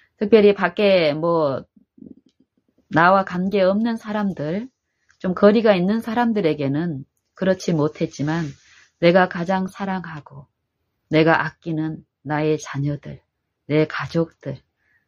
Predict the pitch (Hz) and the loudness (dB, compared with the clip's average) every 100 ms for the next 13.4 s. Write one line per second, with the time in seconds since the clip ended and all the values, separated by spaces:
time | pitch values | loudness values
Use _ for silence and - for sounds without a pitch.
0 | _ 151 156 151 - 190 185 160 135 135 | _ 2 2 0 -4 -2 -2 -2 -4 -8
1 | 139 - _ _ _ 156 151 151 147 196 | -12 -16 _ _ _ -4 0 0 0 -2
2 | 185 170 151 156 160 151 131 139 _ _ | 0 -2 -4 -4 -2 -4 -6 -12 _ _
3 | _ _ - 196 196 185 175 170 196 131 | _ _ 0 4 4 4 2 0 -2 -6
4 | _ _ - 226 220 202 196 202 196 165 | _ _ -14 -6 -4 -2 2 2 2 0
5 | 143 151 151 185 165 - _ _ - 175 | -2 -4 -2 -4 -6 -10 _ _ -2 2
6 | 185 190 190 170 175 - 160 156 143 147 | 4 2 0 -2 -4 -4 -6 -6 -6 -10
7 | 147 _ _ _ _ _ _ _ _ - | -12 _ _ _ _ _ _ _ _ -2
8 | 165 180 175 165 175 175 170 170 151 143 | 2 4 4 0 -2 -2 -2 -4 -6 -10
9 | 175 _ _ _ _ _ _ _ 196 196 | -18 _ _ _ _ _ _ _ 2 4
10 | 160 156 - 196 190 208 196 175 180 190 | 4 2 0 -4 -4 -2 -2 -4 -4 -4
11 | 139 180 214 220 202 196 165 170 185 165 | -2 0 0 2 2 2 0 0 2 2
12 | 147 143 180 180 175 151 156 139 147 151 | 0 -4 -4 -4 -4 -4 -4 -4 -6 -6
13 | 147 143 170 165 | -6 -4 -2 -4